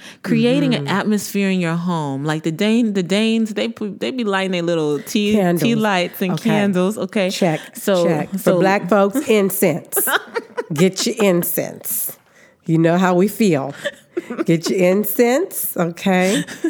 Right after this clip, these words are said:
Speaker 2: Uh, Big Lots got them the tea candles. In case
Speaker 1: Yep.
Speaker 2: you fall asleep, they burn out after three hours.
Speaker 1: Yep.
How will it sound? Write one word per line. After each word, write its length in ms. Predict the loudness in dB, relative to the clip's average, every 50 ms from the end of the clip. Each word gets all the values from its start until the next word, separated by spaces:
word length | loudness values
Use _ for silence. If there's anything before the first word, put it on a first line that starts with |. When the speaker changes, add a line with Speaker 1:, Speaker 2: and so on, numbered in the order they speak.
| -6 -8 -12 -12 -12 -10 -4
Speaker 2:
Uh, 300 | 0 2 2 4 4 4
Big 240 | 2 4 2 2 2
Lots 400 | 2 2 2 2 2 0 -2 -2
got 320 | 0 2 2 2 2 0 2
them 220 | 2 2 2 2 0 -4 -4 0
the 140 | 0 0
tea 260 | 2 2 2 2 2 2
candles. 720 | 2 2 2 2 2 0 0 -2 -4 -4 -8 -14 -16 -10 -6 0
In 60 | 2
case 140 | 2 2 2
Speaker 1:
Yep. 60 | 2 0
Speaker 2:
you 40 | 2
fall 260 | 2 2 2 2 2
asleep, 420 | 0 0 0 0 0 0 0 -2
they 140 | 0 0 2
burn 200 | 2 4 2 2
out 140 | 2 2 2
after 240 | 2 0 0 -2 -6
three 260 | -4 -2 0 2 2
hours. 540 | 2 2 2 2 0 0 -2 -2 -4 -6 -6
Speaker 1:
Yep. 240 | -6 -8 -8 -8